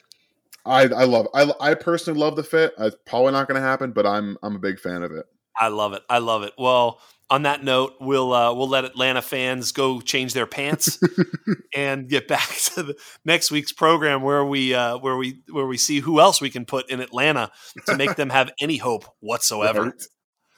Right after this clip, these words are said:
Speaker 2: Oh my God. Thank you for coming on, man. You were great. I, I think that was a fun show. We had some
Speaker 1: Yeah, man.
Speaker 2: technical difficulties. I don't think the, the, the, the listeners will know anything about it because Michael P. Duncan's greatness, but, um, we made it.
Speaker 1: We did make it. I'm, I'm very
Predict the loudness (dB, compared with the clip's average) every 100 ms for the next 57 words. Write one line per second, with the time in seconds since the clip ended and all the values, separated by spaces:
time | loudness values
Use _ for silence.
0 | _ _ _ _ _ -10 -8 -8 -10 -8
1 | -10 -2 0 0 -2 -6 -6 -4 0 0
2 | 0 -2 -2 -2 0 -2 -2 0 0 0
3 | -4 -10 -6 -2 -2 -2 -2 -2 0 0
4 | 0 -2 _ -2 0 2 2 4 4 2
5 | 0 -4 -6 -4 -6 -4 -4 -4 -6 -8
6 | -10 -10 -6 -4 -4 -6 -8 -8 -8 _
7 | _ -6 0 0 -2 -4 0 2 2 2
8 | -2 0 0 0 -2 -10 -10 -6 -6 -6
9 | -10 -4 -4 -4 -8 -6 -4 -4 -4 -2
10 | -4 -8 -20 _ 0 2 2 -4 -6 -14
11 | _ _ _ _ _ _ -2 2 0 0
12 | _ _ _ _ _ _ _ 0 4 4
13 | 2 -4 -6 -6 -6 -6 -4 -4 -4